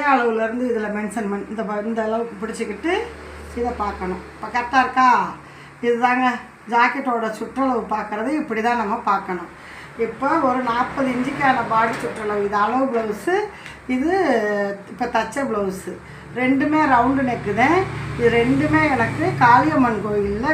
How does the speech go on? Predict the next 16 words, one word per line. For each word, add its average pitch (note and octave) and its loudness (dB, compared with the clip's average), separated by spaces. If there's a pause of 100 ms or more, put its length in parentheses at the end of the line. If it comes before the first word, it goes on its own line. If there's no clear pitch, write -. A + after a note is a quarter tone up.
விளக்கு B3+ 2 (100)
பூஜையில G#3 0 (120)
கொடுத்தது G3 -2
தான். G3+ -2 (460)
ஓகே F4+ 6
ஃப்ரெண்ட்ஸ், D#4 6 (2750)
இந்த E4 6 (100)
வீடியோ F4+ 2
பிடிச்சிருந்தா C4 4 (300)
லைக் C4 2 (100)
பண்ணு, C4+ 2 (720)
ஷேர் C4 6
பண்ணி, C4 4 (560)
மறக்காம C#4 4
நம்ம A#3 2 (140)
வீடியோவை, B3 0